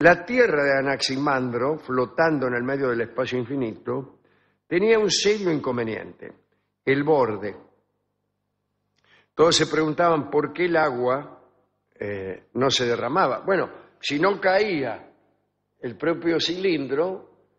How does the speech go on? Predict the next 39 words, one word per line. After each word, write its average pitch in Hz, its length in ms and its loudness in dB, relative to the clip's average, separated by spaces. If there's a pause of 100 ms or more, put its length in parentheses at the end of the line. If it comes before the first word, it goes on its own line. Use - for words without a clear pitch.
(120)
por - 160 -4
esa 139 160 -2
misma 143 280 -2
razón 156 440 -2
no 147 120 -2
se 120 140 -6
derramaría 98 600 -6
el 90 100 -12
agua. - 300 -20 (760)
Un 214 120 4
siglo 160 320 2
más 123 180 -2
tarde, 131 640 2
los 123 220 -2
alumnos 143 360 -2
de 120 100 -2
la 117 60 -4
escuela 139 300 -2
de 117 80 0
Pitágoras, 120 760 -2 (380)
que - 100 -2
habían 160 200 2
descubierto 131 480 0
el 110 100 -4
poder 113 320 -4
de 107 80 -2
los 104 160 -8
números, 120 640 0 (300)
su 123 160 -6
relación 113 400 -4
con 101 160 -8
la 90 80 -12
música, 117 1120 -2 (280)
la 127 220 2
propiedad 131 460 0
de 143 60 2
los 123 180 -2
triángulos 127 480 -2
rectángulos 127 840 -2